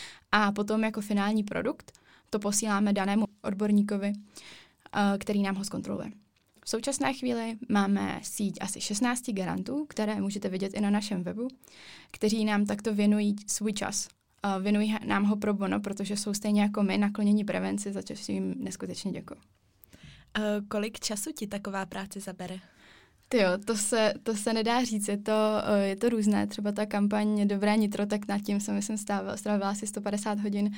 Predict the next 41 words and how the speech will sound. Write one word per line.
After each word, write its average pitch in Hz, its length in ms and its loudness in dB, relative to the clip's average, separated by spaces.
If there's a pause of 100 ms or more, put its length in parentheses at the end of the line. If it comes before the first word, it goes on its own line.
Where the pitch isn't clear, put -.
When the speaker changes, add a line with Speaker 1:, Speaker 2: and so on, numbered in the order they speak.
(240)
Speaker 1:
čistého 214 440 0
času. 208 440 -2 (580)
A, 202 540 0 (100)
eh, 196 560 -2 (400)
je 214 100 2
to, 214 200 0
je 220 120 4
to 220 120 0
hodně 220 260 2
jako 220 180 0
nárazové. 208 600 4
Důležité 208 460 2
je 208 80 4
prostě 208 280 -2
pořád 214 420 0
ty 196 200 -2
materiály 208 560 0
aktualizovat, 208 680 0
pořád 202 340 -2
tak 202 160 -4
nějak 202 200 0
jako 208 200 -2
být 208 180 -2
v - 60 -16
obraze, 202 440 -2
protože, 202 460 -4 (540)
eh, 202 240 4
jak 196 140 0
vidíte, 202 400 0
i 202 200 -2
to 196 280 -4
téma 196 360 0
z-, 196 180 -6
n-, 190 500 2
toho 202 200 0
našeho 214 320 2
zdraví 196 360 0
je 196 120 0
v 190 40 -2
dnešní 202 360 4
době 190 320 0